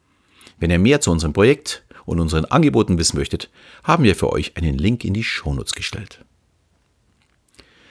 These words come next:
Beginnen wir heute mit einem kleinen Spiel. Ich stelle euch eine Frage und ihr antwortet mir schnell und, na, sofern ihr den, den Podcast nicht gerade in der U-Bahn hört, könnt ihr auch laut antworten.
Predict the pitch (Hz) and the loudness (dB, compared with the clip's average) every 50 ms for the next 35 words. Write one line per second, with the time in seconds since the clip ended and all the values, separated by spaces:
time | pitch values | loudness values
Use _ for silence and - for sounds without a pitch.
0 | - - - - 131 - 196 196 170 131 80 90 87 - 95 90 87 - - 80 | -20 -16 -8 -4 2 2 4 4 4 4 4 4 2 2 2 0 0 -2 -4 -6
1 | 76 69 - - - - - - - - - - - 80 76 - - _ _ _ | -8 -8 -10 -10 -10 -8 -6 -6 -6 -6 -8 -8 -6 -8 -8 -8 -10 _ _ _
2 | _ _ _ _ _ _ _ _ _ _ _ _ _ _ _ _ _ _ _ _ | _ _ _ _ _ _ _ _ _ _ _ _ _ _ _ _ _ _ _ _
3 | _ - - - - - - 117 117 101 73 73 - - - - - - - - | _ -8 -4 -2 -2 2 2 4 4 4 2 0 -8 -12 -10 -10 -6 -2 -2 0
4 | - 143 151 147 117 92 92 - - 117 113 123 113 92 85 85 87 80 - 82 | 0 0 -2 0 0 0 -2 -2 0 0 0 0 2 0 0 -2 -2 -2 -2 -4
5 | 73 - - - - 90 120 135 135 131 _ _ _ _ _ _ _ - - 82 | -4 -4 -4 -2 2 4 4 4 2 0 _ _ _ _ _ _ _ -6 -4 -2
6 | 78 71 - - - _ _ _ _ _ _ _ _ _ _ - 76 78 - - | -2 -2 -4 -8 -14 _ _ _ _ _ _ _ _ _ _ -6 -4 -4 -2 -2
7 | 76 - 73 71 73 71 76 71 71 71 78 - _ _ - _ _ - _ - | -4 -2 -2 -2 -2 -2 -4 -4 -6 -6 -8 -10 _ _ -20 _ _ -20 _ -10
8 | - - - - 95 - - 82 - - - - - 76 73 73 71 80 - 131 | -8 -6 -2 -2 -2 0 0 -2 0 -2 -4 -4 -2 -2 0 0 0 0 2 4
9 | 123 117 98 82 82 82 - - _ - - - - - - - _ _ _ _ | 4 4 4 4 0 0 -2 -2 _ -20 -20 -20 -20 -20 -20 -20 _ _ _ _
10 | _ _ - - - 76 - - - - - - - - - - 87 85 - - | _ _ -16 -8 -8 -8 -6 -4 -4 -4 -4 -6 -6 -2 0 2 2 0 0 -2
11 | 73 76 - 85 - - - - | -4 -4 -4 -8 -12 -14 -18 -20